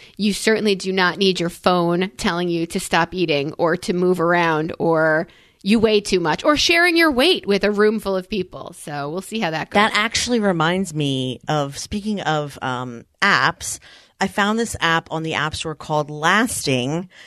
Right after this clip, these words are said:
Speaker 2: which is exercises you can do to strengthen your relationship. And one of its features is that it texts you intervals throughout the day, like,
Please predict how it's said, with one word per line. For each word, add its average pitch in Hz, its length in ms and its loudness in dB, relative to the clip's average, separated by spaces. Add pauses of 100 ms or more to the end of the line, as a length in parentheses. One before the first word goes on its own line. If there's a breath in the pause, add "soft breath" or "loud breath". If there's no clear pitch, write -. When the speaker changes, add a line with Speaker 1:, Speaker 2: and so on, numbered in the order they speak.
(120 loud breath)
Speaker 2:
which 190 240 -2
is 185 180 0 (160)
exercises 190 800 2
you 165 100 0
can 170 200 -2
do 156 120 -2
to 160 100 0
strengthen 170 520 0
your 156 140 0
relationship. 165 640 0
And 165 180 -2
one 165 220 2
of 175 140 2
its - 460 0 (400 soft breath)
features 147 720 -2
is 151 160 -6
that 151 140 2
it - 120 -6
texts - 580 -2
you 156 460 2 (720 soft breath)
intervals 175 600 2
throughout 156 420 0
the 165 60 -2
day, 165 380 4
like, 139 480 0